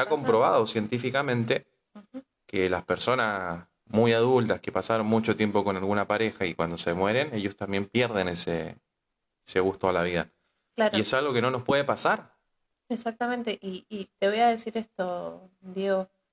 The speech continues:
Speaker 1: Eh, esto está totalmente ligado con, con las ganas, con las ideas,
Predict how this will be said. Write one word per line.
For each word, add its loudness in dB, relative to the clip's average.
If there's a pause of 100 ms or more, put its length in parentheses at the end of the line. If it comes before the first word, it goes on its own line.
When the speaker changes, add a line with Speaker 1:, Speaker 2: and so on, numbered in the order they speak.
(680)
Speaker 1:
Eh, -4
esto -4
está 0
totalmente -2
ligado 2
con, -4 (180)
con 0
las -4
ganas, 0
con -2
las -6
ideas, 0